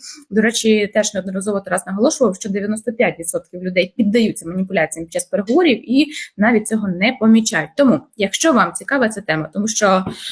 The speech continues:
логічно, що перемовини, вони відбуваються не лише на міжнародній політичній арені, а й в повсякденному житті, зокрема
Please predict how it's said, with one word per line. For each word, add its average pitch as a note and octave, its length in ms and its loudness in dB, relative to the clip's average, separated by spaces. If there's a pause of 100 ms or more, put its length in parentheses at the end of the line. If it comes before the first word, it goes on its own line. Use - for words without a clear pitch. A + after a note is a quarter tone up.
(280)
логічно, B3 360 4
що A3 180 -6
перемовини, B3+ 440 4
вони G3+ 180 -2
відбуваються G3+ 800 0
не G#3 160 2
лише A3+ 240 2
на B3 120 2
міжнародній G3+ 440 -2
політичній G3 460 -6
арені, B3+ 420 4
а F#3+ 180 0
й G3 100 -4
в - 160 -16
повсякденному F#3+ 560 -4
житті, A3+ 280 0
зокрема A3+ 500 0